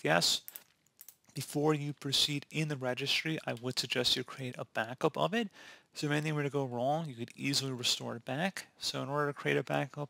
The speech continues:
all you have to do is select File and then Export. File name, I'd recommend naming it the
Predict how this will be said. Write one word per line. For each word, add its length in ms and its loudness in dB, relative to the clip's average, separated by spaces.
all 180 0
you 100 -2
have 220 -6
to 100 -2
do 280 0
is 140 -4
select 400 2
File 560 2
and 120 -6
then 180 -8
Export. 600 2
File 260 4
name, 240 2
I'd 140 0
recommend 400 -6
naming 300 -2
it 100 -4
the 100 -4